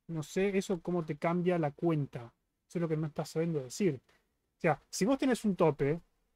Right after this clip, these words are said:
si vos tenés acá uno, dos, tres, cuatro, cinco, seis elementos almacenados, ¿sí? Seis elementos y decís, bueno,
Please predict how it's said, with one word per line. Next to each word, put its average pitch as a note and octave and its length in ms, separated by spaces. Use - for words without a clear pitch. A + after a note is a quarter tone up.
si - 160
vos A3 140
tenés G#3+ 260
acá E3 300
uno, D3+ 380
dos, D3+ 380
tres, E3+ 340
cuatro, D#3 380
cinco, E3 380
seis G#3+ 340
elementos F3+ 320
almacenados, D3+ 800
¿sí? F#3+ 260
Seis G3+ 260
elementos F#3 540
y E3+ 40
decís, E3+ 220
bueno, F3+ 400